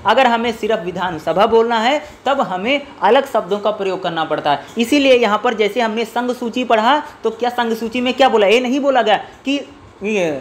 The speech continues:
कि हमारी लोकसभा कानून बनाती है, बल्कि क्या शब्द यूज़ किया गया, संसद कानून बनाती है। उसी प्रकार से जब हम राज्य सूची पढ़ रहे हैं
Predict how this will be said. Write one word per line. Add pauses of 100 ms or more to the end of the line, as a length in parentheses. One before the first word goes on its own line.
(360)
कि
हमारी
लोकसभा
कानून
बनाती
है,
बल्कि
क्या
शब्द
यूज़
किया
गया, (200)
संसद
कानून
बनाती
है। (160)
उसी
प्रकार
से
जब
हम
राज्य
सूची
पढ़
रहे
हैं